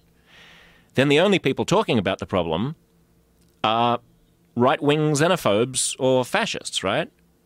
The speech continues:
And so what we have to do is find a way, when we talk about, like,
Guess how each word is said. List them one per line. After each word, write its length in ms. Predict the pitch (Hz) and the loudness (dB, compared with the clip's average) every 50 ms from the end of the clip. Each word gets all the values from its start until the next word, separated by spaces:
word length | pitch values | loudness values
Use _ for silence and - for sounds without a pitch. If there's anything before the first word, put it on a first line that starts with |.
| _ _ - | _ _ -4
And 100 | 120 - | -2 0
so 120 | - 226 | 2 2
what 180 | 185 180 226 220 | 4 4 2 4
we 100 | 180 147 | 2 2
have 120 | 123 - | 0 -2
to 100 | - 107 | -4 -2
do 140 | 113 170 175 | 0 2 2
is 100 | 127 107 | 2 0
find 260 | - - 120 117 110 110 | 0 -2 -2 0 0 0
a 40 | |
way, 460 | 104 104 101 101 101 98 95 95 95 - _ _ _ _ _ _ _ _ | 0 0 0 0 0 -2 -2 -4 -6 -8 _ _ _ _ _ _ _ _
when 140 | 135 143 | 0 0
we 60 | 151 139 | 0 2
talk 260 | - 175 175 - - | 0 0 0 0 -2
about, 280 | 120 113 113 110 - - | -2 -2 -2 -2 -2 -2
like, 260 | 104 98 95 - - | -2 -4 -4 -6 -12